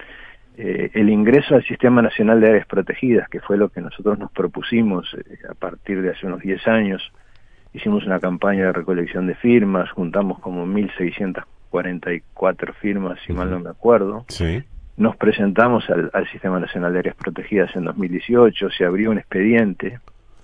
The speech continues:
Speaker 1: eh, para considerar el, el ingreso al, al sistema, pero bueno, eh, las carencias de, de recursos, eh, a, que, asociadas a que, bueno, montar un Sistema Nacional de Áreas Protegidas es,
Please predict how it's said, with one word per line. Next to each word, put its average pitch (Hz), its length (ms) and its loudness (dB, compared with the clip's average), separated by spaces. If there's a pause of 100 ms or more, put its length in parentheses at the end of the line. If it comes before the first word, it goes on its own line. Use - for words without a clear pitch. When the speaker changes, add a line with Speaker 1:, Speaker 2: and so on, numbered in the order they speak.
(520)
Speaker 1:
eh, 92 640 0
para 90 200 0
considerar 92 560 0 (340)
el, - 560 -10 (100)
el 104 180 -2
ingreso 95 440 -2
al, 85 160 -6
al 92 140 -2
sistema, 123 500 2 (340)
pero 165 220 8
bueno, 147 340 6 (560)
eh, 98 640 4
las 95 340 -4
carencias 123 680 4
de, 95 300 4 (180)
de 95 140 0
recursos, 107 680 0 (460)
eh, 87 500 -2 (1300)
a, - 200 -2 (380)
que, 95 180 -2 (500)
asociadas 107 560 2
a 101 120 4
que, 104 140 -8
bueno, 98 260 2
montar 90 520 -4
un 107 80 0
Sistema 98 300 -2
Nacional 92 260 -4
de 95 60 0
Áreas 90 120 -2
Protegidas 95 460 -4
es, - 120 -10